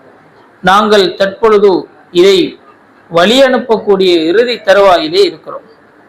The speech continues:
இந்த ரமலான் எங்களுக்கு தந்த இந்த ஒரு மாத கால பயிற்சியையும்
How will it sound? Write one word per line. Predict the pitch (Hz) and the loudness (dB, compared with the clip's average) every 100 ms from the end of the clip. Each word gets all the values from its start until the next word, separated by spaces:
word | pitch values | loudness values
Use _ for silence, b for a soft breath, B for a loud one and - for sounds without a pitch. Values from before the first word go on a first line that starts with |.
| - - - - - - - - - - - - - 294 - - - - - - - - - - - 170 | -20 -20 -20 -20 -20 -20 -20 -20 -20 -20 -16 -14 -8 -6 -6 -8 -16 -18 -18 -20 -20 -20 -20 -20 -18 -2
இந்த | 202 190 | 2 2
ரமலான் | 190 196 208 247 254 220 - - | 2 2 2 2 0 -6 -10 -4
எங்களுக்கு | 202 233 247 240 240 | -2 0 0 -2 -6
தந்த | - 220 240 220 | -2 -2 0 2
இந்த | 214 220 202 | 2 2 2
ஒரு | 196 196 | 2 0
மாத | 196 226 240 226 | 0 2 0 0
கால | 208 202 185 | 0 0 -2
பயிற்சியையும் | - 202 208 220 214 196 220 | -2 -4 -4 -4 -2 0 -2